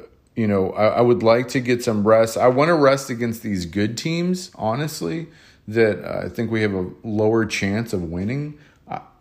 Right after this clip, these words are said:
I know that I'm gonna be at that Brooklyn game, but if all three of those Brooklyn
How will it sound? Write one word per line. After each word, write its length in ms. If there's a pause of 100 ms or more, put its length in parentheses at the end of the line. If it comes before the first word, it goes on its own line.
I 160
know 340
that 160
I'm 100
gonna 160
be 320
at 200
that 240
Brooklyn 420
game, 340
but 120
if 120
all 180
three 520 (200)
of 120
those 220
Brooklyn 580